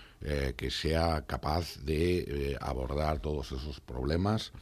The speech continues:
eh, y de, y de, y de darles el servicio, eh, eh, necesario. Yo lo que creo es que, eh, el colegio, eh, lo que tiene que ser es,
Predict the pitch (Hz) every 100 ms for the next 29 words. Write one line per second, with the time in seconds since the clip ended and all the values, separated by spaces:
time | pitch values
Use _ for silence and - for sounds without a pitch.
0 | - - - - - 71 71 69 69 67
1 | 64 60 57 53 50 - 76 69 60 60
2 | 60 57 58 - - - 71 71 - 78
3 | 76 78 101 120 110 90 78 - 73 71
4 | 85 - 90 85 85 - 76 67 64 57
5 | - - 69 62 69 - - - 67 73
6 | 104 95 87 101 110 113 - - - -
7 | - - - 95 - 113 110 - - -
8 | - - - - - 85 85 80 - 90
9 | - 90 101 - 117 120 113 78 73 87
10 | 82 - 87 87 92 101 107 90 98 98
11 | 98 - 90 90 - -